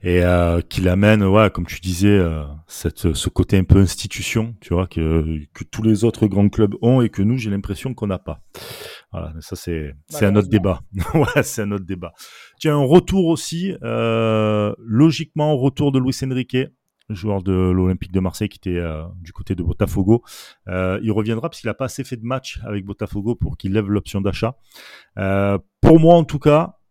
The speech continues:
Speaker 1: je sais pas toi, mais c'est une, euh, très, très bonne chose qu'il puisse revenir,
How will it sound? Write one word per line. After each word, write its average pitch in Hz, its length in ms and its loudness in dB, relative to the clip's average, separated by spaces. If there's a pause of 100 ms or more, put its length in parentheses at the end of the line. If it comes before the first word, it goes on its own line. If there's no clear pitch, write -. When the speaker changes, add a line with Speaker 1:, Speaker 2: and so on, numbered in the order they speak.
(200)
Speaker 1:
je - 100 -20
sais - 100 -18
pas 117 140 -4
toi, 131 360 0
mais 110 460 0
c'est - 460 -12
une, 107 200 -2
euh, 101 320 0 (200)
très, - 220 -2
très - 200 -8
bonne 110 240 -2
chose 127 300 -2
qu'il - 200 -16
puisse - 240 -10
revenir, 107 600 2